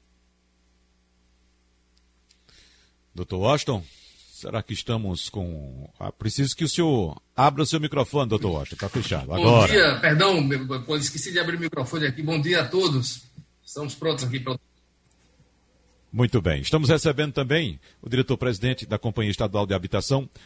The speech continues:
Speaker 1: Bruno Lisboa. Bom dia, Bruno Lisboa. Um abraço, seja bem-vindo mais uma vez.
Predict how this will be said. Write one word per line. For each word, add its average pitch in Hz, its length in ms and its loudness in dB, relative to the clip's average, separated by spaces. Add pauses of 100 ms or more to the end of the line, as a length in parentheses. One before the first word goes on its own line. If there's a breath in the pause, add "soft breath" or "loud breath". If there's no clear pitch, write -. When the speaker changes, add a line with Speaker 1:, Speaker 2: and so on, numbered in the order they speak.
(160 soft breath)
Speaker 1:
Bruno 180 420 2
Lisboa. 143 600 2 (220 soft breath)
Bom 147 280 0
dia, 165 320 4
Bruno 147 260 -4
Lisboa. 151 640 0
Um 131 120 -6
abraço, 131 440 0
seja 135 160 0
bem-vindo 120 380 -2
mais 117 160 -2
uma 117 100 -2
vez. 76 420 -4